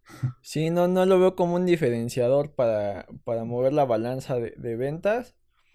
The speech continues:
Speaker 1: Ah,
Speaker 2: Yo ahí
Speaker 1: no.
Speaker 2: la noticia que vi fue respecto al Play cinco.
Speaker 1: Ah.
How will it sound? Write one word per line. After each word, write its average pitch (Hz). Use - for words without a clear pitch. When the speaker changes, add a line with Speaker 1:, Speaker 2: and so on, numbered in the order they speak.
Speaker 1:
Ah, 120
Speaker 2:
Yo 151
ahí 165
Speaker 1:
no. 180
Speaker 2:
la 180
noticia 151
que 135
vi 170
fue 165
respecto 160
al 151
Play 151
cinco. 175
Speaker 1:
Ah. 135